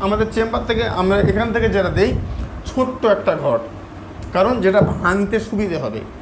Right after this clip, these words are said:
এটার উপরে এক, মানে একবারে মারলে এটা ভেঙে যেতেও পারে, নাও পারে। যদি না ভাঙে, কাজ কিন্তু পুনরায় আবার করতে হবে। আমার কাছে বক্তব্য,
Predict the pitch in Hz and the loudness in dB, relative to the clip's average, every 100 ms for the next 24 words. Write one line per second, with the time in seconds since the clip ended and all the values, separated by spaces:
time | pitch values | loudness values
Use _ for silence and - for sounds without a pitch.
0 | - - - - - 190 208 214 233 247 | -16 -16 -16 -6 0 2 4 2 4 2
1 | 240 190 190 - - 180 190 196 190 214 | 2 0 0 0 -4 0 0 0 2 4
2 | 196 175 175 165 156 160 202 220 190 196 | 4 2 2 0 -2 -2 -2 -2 0 -2
3 | 143 165 190 220 220 - - - 160 170 | -2 -4 -4 -4 -4 -6 -8 -10 -2 0
4 | 190 - 254 247 240 185 185 - 127 110 | 4 4 4 2 0 2 2 0 -2 -2
5 | - - 135 165 190 196 196 208 190 226 | -8 -12 -4 -2 2 2 4 4 2 0
6 | 262 - - - 185 247 - 226 233 - | -2 -6 -6 0 0 0 -2 -2 -2 -4
7 | 214 208 226 233 - 180 208 - 156 - | -2 0 0 0 0 2 2 2 -4 -4
8 | 139 - - - - - - - - - | -4 -6 -10 -14 -16 -18 -18 -4 -2 -2
9 | - 185 220 196 170 185 190 185 147 131 | 0 2 4 2 0 -2 0 -2 -2 -4